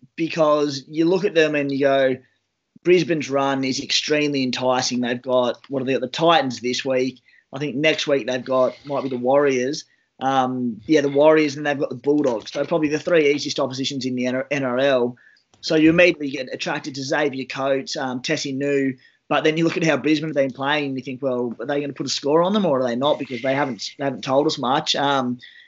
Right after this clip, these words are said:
you know, Tavita Funa, he's a hundred seventy-one K as well. He's been ticking along well for Manly, now playing centre. Um, Averillo is probably the pick of them, except he's now at two sixty K and playing for the Bulldogs. So where do the attacking points come from? So,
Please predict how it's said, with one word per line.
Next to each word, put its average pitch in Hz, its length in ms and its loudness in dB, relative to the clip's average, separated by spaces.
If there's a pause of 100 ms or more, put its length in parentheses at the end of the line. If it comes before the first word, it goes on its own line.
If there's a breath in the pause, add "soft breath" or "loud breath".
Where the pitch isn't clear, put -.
(100)
you 147 80 -6
know, 143 60 0
Tavita 156 400 2
Funa, 151 640 2 (320)
he's 156 180 -4
a 151 40 0
hundred 147 280 -4
seventy-one 135 460 0
K 139 260 0
as 117 100 -2
well. 143 300 4
He's 160 180 4
been 139 160 -2
ticking 147 260 -4
along 131 180 -2
well 131 160 2
for 127 120 -6
Manly, 139 400 -2
now 139 220 0
playing 127 300 -2
centre. 143 640 0 (460 loud breath)
Um, 127 420 0
Averillo 147 600 4
is 143 80 2
probably 147 280 -4
the 123 100 -6
pick 185 260 -4
of 170 120 -2
them, 131 220 -2
except 135 400 -2
he's 147 160 0
now 139 200 0
at - 100 -10
two 143 140 0
sixty 165 400 -2
K 131 500 0 (260 soft breath)
and 135 640 2 (180)
playing 147 280 0
for 123 60 -6
the 131 80 -2
Bulldogs. 143 480 6
So 131 280 2
where 143 180 2
do 143 80 -2
the 135 60 -2
attacking 165 380 -4
points 131 260 -6
come 113 240 -8
from? 107 220 -8
So, 120 280 -2